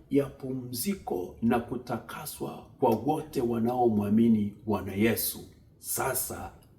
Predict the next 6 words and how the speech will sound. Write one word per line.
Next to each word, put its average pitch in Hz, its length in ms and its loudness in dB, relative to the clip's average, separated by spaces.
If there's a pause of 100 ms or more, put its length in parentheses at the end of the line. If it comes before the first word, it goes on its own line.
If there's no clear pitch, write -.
(220)
iko - 320 -4
hapa. - 420 -4 (1500)
Siku - 420 -2
hii 117 680 0 (960)
yenye 127 420 2
furaha 156 680 -4